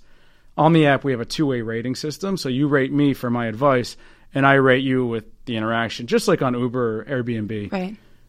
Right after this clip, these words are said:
Speaker 1: Um, once you qualify, you can then charge a couple bucks for your advice.
Speaker 2: Oh, nice.
Speaker 1: Right. And that, yeah, we're really excited about that because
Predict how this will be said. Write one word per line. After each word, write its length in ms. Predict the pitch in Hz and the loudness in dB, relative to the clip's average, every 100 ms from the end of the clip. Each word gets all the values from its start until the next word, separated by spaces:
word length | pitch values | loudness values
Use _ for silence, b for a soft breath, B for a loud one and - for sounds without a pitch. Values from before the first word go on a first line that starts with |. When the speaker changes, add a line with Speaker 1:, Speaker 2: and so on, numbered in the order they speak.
| - - | -12 -4
Speaker 1:
Um, 280 | 117 110 135 | -2 0 2
once 220 | 156 143 | 2 0
you 60 | |
qualify, 500 | 131 156 165 175 135 | 0 2 4 4 2
you 120 | 123 123 | -2 -2
can 140 | 123 | -2
then 160 | 117 107 | -4 -4
charge 360 | - 127 120 | -4 -2 -2
a 40 | 110 | -6
couple 260 | 120 - | -12 -12
bucks 240 | 101 110 - | -10 -10 -10
for 100 | 104 | -12
your 60 | 95 | -12
advice. 380 | 87 - - - | -12 -16 -18 -14
Speaker 2:
Oh, 160 | 302 349 | -8 -4
nice. 400 | 285 302 226 202 | -2 -4 -8 2
Speaker 1:
Right. 240 | 147 123 | 4 4
And 200 | 156 151 156 | 4 4 6
that, 400 | 151 156 160 165 | 6 2 -8 0
yeah, 160 | 175 | 2
we're 180 | 143 147 | 4 4
really 240 | 151 165 | 4 6
excited 380 | 143 - 208 226 | 4 2 2 4
about 300 | 175 143 127 | 4 2 2
that 200 | 139 127 | -2 -2
because 460 | 131 - 135 123 | -4 -6 -4 -4